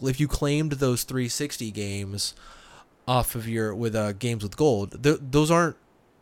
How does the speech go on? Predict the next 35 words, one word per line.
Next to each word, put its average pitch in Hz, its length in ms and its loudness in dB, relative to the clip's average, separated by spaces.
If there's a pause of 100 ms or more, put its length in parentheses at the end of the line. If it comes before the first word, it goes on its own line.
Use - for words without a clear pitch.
(240)
those 151 160 4
aren't 180 200 4
tied 147 300 2
to 131 60 0
your 110 180 2
subscription. - 640 -6
If - 140 -10
your 135 100 2
subscription 151 520 -2
la-, 131 160 -2
those 170 220 4
are 170 40 4
yours, 123 680 0 (140)
like, 117 340 2
in 123 100 0
a 113 80 2
digital 104 400 2
sense. - 480 -4 (320)
Like, 117 140 0
those 131 180 8
three 143 180 6
sixty 135 380 4
games, 113 480 2
if - 180 -6
your 117 380 6
subscription 123 520 0
lapses 113 460 4
or 110 100 4
whatever, 110 420 2
those 117 240 0
are 110 80 4
still 110 280 4
yours 107 300 2
to 95 80 -4
play. 85 540 -2